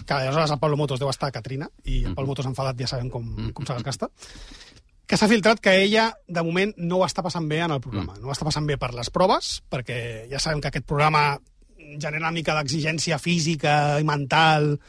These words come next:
Speaker 2: L'apnea.
Speaker 1: Per so-, sí. I perquè es veu que no té
Speaker 2: No té soltura
Speaker 1: no està
Speaker 2: davant de la
Speaker 1: televisiva, no és
Speaker 2: càmera.
Speaker 1: televisiva,
Speaker 2: Sí.
Speaker 1: per dir-ho d'alguna manera, no?
Speaker 2: Clar, que aquí hi ha un debat de si ella es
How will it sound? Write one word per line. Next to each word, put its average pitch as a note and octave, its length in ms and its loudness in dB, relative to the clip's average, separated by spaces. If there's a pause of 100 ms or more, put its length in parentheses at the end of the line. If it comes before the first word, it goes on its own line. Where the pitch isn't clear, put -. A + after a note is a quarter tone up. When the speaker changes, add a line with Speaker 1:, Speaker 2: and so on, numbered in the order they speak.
(140)
Speaker 2:
L'apnea. A#2 580 0
Speaker 1:
Per - 80 -8
so-, - 60 -
sí. F3 300 2 (580)
I A#3 120 4
perquè C4 360 4
es F3 40 0
veu A3 140 4
que A3 160 6
no G#3 220 4
té G#3 480 4 (280)
Speaker 2:
No C#3+ 100 -4
té F#3 80 -6
soltura D#3 520 0
Speaker 1:
no G#3+ 80 4
està - 80 2
Speaker 2:
davant - 0 -
de D4 60 4
la C#4+ 100 8
Speaker 1:
televisiva, G3+ 300 2 (200)
no F3+ 80 4
és G3+ 80 4
Speaker 2:
càmera. - 20 0
Speaker 1:
televisiva, E3 480 2
Speaker 2:
Sí. G2+ 60 -8
Speaker 1:
per C3 100 -6
dir-ho E3 140 -2
d'alguna F3 220 0
manera, B2 280 -12
no? - 120 -10 (200)
Speaker 2:
Clar, E3+ 220 2
que B2+ 80 -6
aquí B2+ 180 -6
hi F#3+ 60 0
ha G#3 60 4
un G3+ 60 -4
debat F#3 260 -4
de E3+ 140 -4
si E3 280 -4
ella C#3 360 -4 (360)
es B2 460 -6